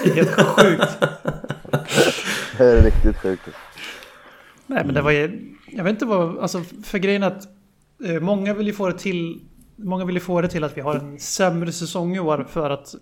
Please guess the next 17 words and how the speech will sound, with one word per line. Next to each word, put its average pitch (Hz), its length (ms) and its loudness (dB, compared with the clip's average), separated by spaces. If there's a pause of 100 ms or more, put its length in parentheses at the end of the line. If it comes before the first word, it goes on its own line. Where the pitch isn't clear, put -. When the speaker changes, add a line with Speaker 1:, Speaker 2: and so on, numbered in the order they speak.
Speaker 1:
vi 170 280 -6
inte 156 260 -4
är 147 40 -4
med 143 100 -6
och 135 60 -8
slåss - 280 -10
om 156 60 -8
ligatiteln, 156 500 -8
och 147 80 -8
vi 151 60 -6
faktiskt 151 380 -10
kämpar 147 400 -6
ganska 151 420 -8
hårt 165 300 0
för 160 120 -8
att 147 80 -6
ens... 147 360 -10